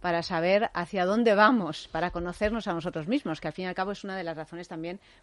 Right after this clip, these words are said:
por las que escribimos y por la que, por la que existe la, la literatura.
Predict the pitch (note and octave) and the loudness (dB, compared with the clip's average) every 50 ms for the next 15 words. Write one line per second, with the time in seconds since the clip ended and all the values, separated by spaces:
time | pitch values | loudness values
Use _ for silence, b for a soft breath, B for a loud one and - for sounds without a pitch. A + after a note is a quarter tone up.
0 | b - E3 D3+ D#3+ D#3 - - - E3 D#3 - _ _ - - D3+ - - E3 | b -12 -10 -8 -8 -10 -10 -10 -8 -8 -8 -8 _ _ -14 -14 -14 -12 -10 -8
1 | D#3+ E3+ F#3+ G3 G3+ G#3+ A#3 - F#3+ - - D3 C#3+ C3+ - - D3+ D3 - _ | -6 -4 -4 -4 -4 -4 -6 -6 -8 -10 -10 -8 -10 -10 -10 -8 -10 -10 -12 _
2 | _ _ - D3 D3 B2 - - B2+ - - - G3+ F3+ - - G3 G3+ - - | _ _ -20 -18 -18 -18 -18 -18 -18 -14 -10 -10 -10 -8 -4 -4 -4 -4 -4 -6
3 | F3 E3 D3+ C#3 C3+ C#3+ D3+ D3+ C#3+ C#3+ D3 C#3 - D3 C3+ A#2 - - D3 C3+ | -6 -4 -4 -4 -6 -6 -8 -8 -6 -6 -6 -6 -6 -6 -6 -6 -6 -6 -6 -6
4 | - | -6